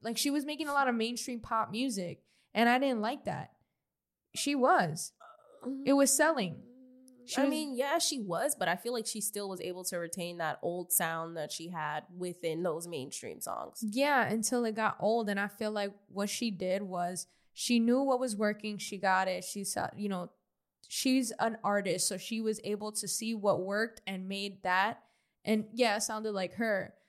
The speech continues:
Speaker 1: but then when she decided to be who she really wanted to be, which was that dark, she wanted to change her look, she didn't,
Speaker 2: Mm-hmm.
Speaker 1: look what happened.
Speaker 2: Mm-hmm.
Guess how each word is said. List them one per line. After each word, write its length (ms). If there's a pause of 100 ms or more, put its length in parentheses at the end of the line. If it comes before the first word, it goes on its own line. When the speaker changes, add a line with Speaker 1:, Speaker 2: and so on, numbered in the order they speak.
(280)
Speaker 1:
but 240
then 380 (1300)
when 200
she 240
decided 560
to 120
be 220
who 180
she 220
really 380
wanted 380
to 80
be, 340 (420)
which 320
was 240
that 340
dark, 340
she 140
wanted 320
to 100
change 360
her 100
look, 480
she 160
didn't, 100
Speaker 2:
Mm-hmm. 520 (120)
Speaker 1:
look 240
what 100
happened. 480
Speaker 2:
Mm-hmm. 440